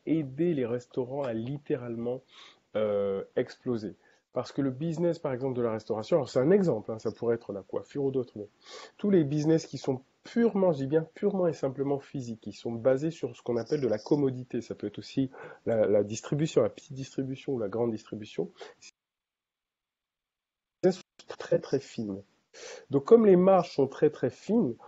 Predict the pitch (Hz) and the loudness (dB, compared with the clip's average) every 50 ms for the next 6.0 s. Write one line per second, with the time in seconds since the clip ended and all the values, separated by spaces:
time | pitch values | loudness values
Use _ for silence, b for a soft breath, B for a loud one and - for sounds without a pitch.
0 | b b b 120 131 147 170 185 156 151 156 175 175 156 165 151 - - 180 165 | b b b 0 4 6 6 6 4 2 2 0 2 2 2 2 2 0 0 2
1 | 170 170 185 185 - 156 160 160 151 151 151 147 147 147 139 127 123 123 120 110 | 2 2 2 2 2 2 2 2 2 2 2 2 2 0 0 0 -2 -4 -4 -4
2 | 101 101 - _ b b b b b - - 151 - - 208 196 202 - 254 240 | -6 -10 -14 _ b b b b b -2 0 0 2 4 2 2 2 0 -2 0
3 | - - 160 151 147 131 135 135 156 180 175 175 - 160 143 - - 127 - - | 2 2 2 4 4 2 2 2 2 2 2 2 0 -2 -2 0 -4 -6 -6 -4
4 | - 143 165 165 127 113 110 - 110 101 - - - 120 123 131 131 123 117 113 | -4 -2 -2 -2 -2 -6 -4 -4 -4 -4 -4 -4 0 2 2 2 2 0 0 0
5 | 120 131 139 139 147 156 151 151 - 135 127 120 117 - - - - 143 147 | 2 2 2 4 4 2 2 0 -2 -2 -2 -2 -2 -4 -8 -6 -6 -6 -6